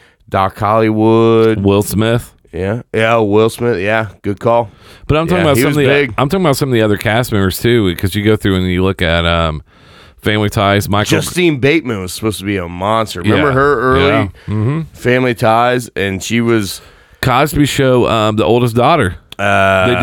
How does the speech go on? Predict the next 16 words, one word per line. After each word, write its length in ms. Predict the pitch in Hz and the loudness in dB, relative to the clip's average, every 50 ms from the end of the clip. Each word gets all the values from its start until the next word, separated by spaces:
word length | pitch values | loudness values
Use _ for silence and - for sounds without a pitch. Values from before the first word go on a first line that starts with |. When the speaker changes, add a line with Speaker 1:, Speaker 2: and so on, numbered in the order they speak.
| 131 | 2
Speaker 2:
did 40 | 127 | 0
a 100 | - - - | 0 0 0
different, 300 | 131 123 - 127 110 110 | 0 0 0 -2 0 0
they 120 | 117 113 | 0 0
did 200 | 110 120 110 104 | 0 0 0 0
Different 300 | 117 123 - 131 120 107 | -2 -2 0 0 2 2
World 260 | 113 117 120 123 113 | 2 2 2 0 0
just 180 | 101 120 120 - | 0 -2 -2 0
for 160 | - 151 156 | 0 0 2
her. 300 | 147 135 117 120 139 131 - _ _ _ _ _ _ _ _ _ _ - | 2 2 2 2 0 -2 -4 _ _ _ _ _ _ _ _ _ _ -10
Speaker 1:
No, 260 | 110 107 101 98 98 | -8 -6 -6 -6 -6
she 180 | 92 - - 110 | -8 -10 -8 -4
wasn't 360 | 107 110 107 98 110 110 92 | -2 -2 -2 -4 -6 -10 -8
the 100 | 95 92 | -8 -8
oldest 380 | 87 92 107 123 127 104 - - | -8 -8 -8 -10 -10 -12 -12 -14
daughter. 320 | 67 64 58 53 60 78 | -16 -14 -14 -16 -18 -20